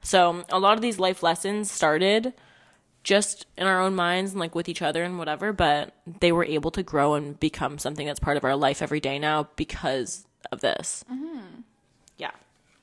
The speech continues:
Speaker 1: Okay, do you wanna start?
Speaker 2: Mm, sure.
Speaker 1: What was your first takeaway from this year? Now, when I say these takeaways, let me just preface,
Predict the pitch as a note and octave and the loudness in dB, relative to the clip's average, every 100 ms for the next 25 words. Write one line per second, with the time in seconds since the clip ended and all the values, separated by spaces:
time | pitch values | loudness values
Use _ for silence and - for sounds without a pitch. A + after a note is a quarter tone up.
0 | _ _ - F#3+ - D#3+ F#3+ C4 D3+ F#3+ | _ _ -8 -6 -6 -2 -2 0 0 0
1 | - - _ _ _ _ _ - A#3 A#3 | -4 -12 _ _ _ _ _ -2 0 2
2 | A#3 A#3+ A#3+ A#3+ A#3+ A#3+ _ _ _ - | 4 4 4 4 2 0 _ _ _ -20
3 | - - - - C4 F#4 - _ _ _ | -10 -8 -4 2 2 2 -4 _ _ _
4 | _ _ _ _ _ _ _ _ _ _ | _ _ _ _ _ _ _ _ _ _
5 | _ _ _ _ _ _ _ _ _ _ | _ _ _ _ _ _ _ _ _ _
6 | _ _ _ F3+ F#3+ B3+ A3+ G#3 F#3 F3+ | _ _ _ -6 -4 -6 -6 -4 0 0
7 | F#3 - E3+ D#3+ E3+ - - - - - | -2 -6 -6 -4 -6 -6 -8 -10 -10 -8
8 | - - - D3 - - - - - - | -8 -8 -10 -10 -8 -6 -8 -8 -14 -8
9 | G#3+ A3 A3+ A#3 C#4+ F4 F#4 F4 - E3 | 2 4 4 4 4 4 4 4 4 2
10 | E3+ F3+ F#3+ F#3+ F3+ F#3+ G3 - E3 E3+ | 2 2 2 2 0 0 0 4 4 6
11 | G3+ A#3+ | 4 2